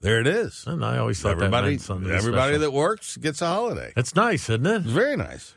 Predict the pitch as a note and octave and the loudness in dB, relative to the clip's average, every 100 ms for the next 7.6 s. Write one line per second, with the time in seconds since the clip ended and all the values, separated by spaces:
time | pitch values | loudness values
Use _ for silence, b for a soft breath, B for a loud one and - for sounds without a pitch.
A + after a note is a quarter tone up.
0 | _ - F#3+ G3 F#3+ F#3+ F3+ F3+ F3+ F3+ | _ 0 4 4 2 2 2 4 4 2
1 | F3+ E3 - A3+ G3+ E3+ D3 C3+ F#3 C#3 | 0 0 -2 -2 2 2 4 4 2 2
2 | A#2+ A#2+ D3+ C3 B2 B2+ D3+ - E3 F3 | 2 2 2 2 2 0 0 0 2 2
3 | D3+ C3 A2+ B2+ B2+ A#2+ A#2+ A#2 A#2 A2+ | 2 -2 0 0 2 2 2 0 0 0
4 | A2 A2+ G#2 A#2+ A2+ G#2 G#2+ G#2+ A2 A#2+ | 2 0 -2 -2 0 2 4 4 2 2
5 | A#2 A2+ A2 G#2+ G2+ A#2 B2+ C3 B2+ A2+ | 2 2 0 0 -2 0 0 0 -2 0
6 | A2 G#2 A#2+ A2 G#2 B2 C3+ B2 A2 G#2+ | 2 2 2 0 2 2 2 2 0 2
7 | A#2 A#2 D3 C3 C#3+ | 0 0 0 2 2